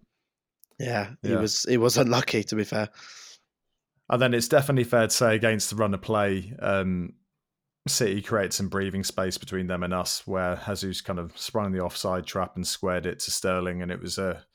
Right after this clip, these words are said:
Speaker 2: it looked quite fairly similar to that, that first goal, but really frustrating watching it because I, I just, at that point, I was like, "They do not deserve that in any way." And Ben, they didn't deserve to be two ahead, did they, at that point?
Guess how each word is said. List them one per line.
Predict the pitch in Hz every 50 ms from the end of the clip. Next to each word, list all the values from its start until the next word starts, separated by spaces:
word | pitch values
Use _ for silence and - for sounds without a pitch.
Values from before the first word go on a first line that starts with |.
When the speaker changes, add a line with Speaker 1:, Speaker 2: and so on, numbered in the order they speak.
| _ _ _
Speaker 2:
it | - 117
looked | 113 95 -
quite | - - 90 82 - -
fairly | - - - - 98 87 87 90
similar | - - 98 92 90 87 85
to | - - 82
that, | 85 82 82 - - - -
that | 95 82 - -
first | - 90 82 80 - -
goal, | - 87 85 85 87 87 85 - _ _
but | 90 85 85 - - _ - _ _ _ _ _
really | 123 123 120 123
frustrating | 120 - 117 110 - - - 117 113 113 - - 110 107 104 101 95 92 - _ - 90
watching | 101 107 113 107 - - - - 110 104
it | 95 85 -
because | - - - 120 98 101
I, | 101 95 95 -
I | - 107
just, | 101 98 117 - - -
at | 131 131 117
that | 143 139 139 143
point, | - - 151 131 120 113
I | 104
was | 104 101 -
like, | 107 101 98
"They | 110 110 113
do | - 123 120 120
not | 120 123 123 120 - - - _ _ _ _ _ _ _
deserve | - 104 92 113 113 107 98 -
that | 92 87 87 - - _ _ _ _ _ _ _ _ _
in | - 95
any | 104 104 101 95
way." | 92 95 95 92 87 87 82 - _ _ -
And | - 98 95 98 92
Ben, | 117 113 110 104
they | 101 107
didn't | 104 127 120 117
deserve | 107 98 95 110 107 92 -
to | - 101
be | 98 92
two | - - 98 90 90
ahead, | 92 98 92 82
did | - 98 92
they, | 92 92 90
at | 82 87
that | 87 87 - -
point? | - 87 85 87